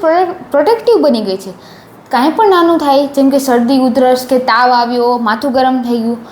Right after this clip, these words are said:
તો તરત ડૉક્ટર પાસે જાય છે અને દવા લઈ લે છે. પણ શું જરૂરી છે કે દરેક તા-, બધા જ તાવમાં દવા લેવી? ના, એવું જરૂરી નથી. જરૂરી નથી કે બાળકને તાવ આવ્યો અથવા તો બીજા કોઈને તાવ આવ્યો તો એ તાવમાં દવા લઈ જ લેવી.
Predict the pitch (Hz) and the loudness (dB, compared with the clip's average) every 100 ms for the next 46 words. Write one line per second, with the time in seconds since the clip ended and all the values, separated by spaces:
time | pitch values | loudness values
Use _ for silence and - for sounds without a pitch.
0 | - - 320 302 339 269 269 277 330 320 | -10 -4 -2 0 2 2 0 0 0 0
1 | 330 320 339 349 403 415 427 349 254 208 | 0 2 0 2 2 2 2 2 2 0
2 | 196 190 202 - - - - 330 339 330 | -4 -8 -12 -14 -20 -20 -4 -2 0 0
3 | 254 254 370 415 440 381 277 285 370 - | 2 2 2 2 0 0 2 2 0 -2
4 | 269 226 233 226 370 381 359 339 349 247 | -2 0 0 0 0 0 0 0 0 2
5 | 302 285 269 339 370 - - - - - | 2 0 0 -2 -4 -10 -20 -20 -20 -20
6 | - - - 427 - - 349 339 320 359 | -20 -16 -4 -2 -2 0 2 2 4 4
7 | 392 415 294 240 - - - - - - | 2 2 0 -4 -6 -16 -20 -20 -20 -20
8 | - 240 233 311 349 349 381 427 330 233 | -4 0 2 2 2 2 0 0 0 2
9 | 214 220 247 226 208 226 247 262 285 254 | 0 0 -4 -2 0 2 2 2 0 -2
10 | 254 262 233 240 254 262 240 240 226 233 | -2 -4 -2 0 -2 -2 -4 0 2 2
11 | 247 294 294 254 262 233 254 294 240 254 | 0 0 0 0 2 0 2 2 2 2
12 | 285 240 294 277 190 190 | 2 2 2 0 -2 -6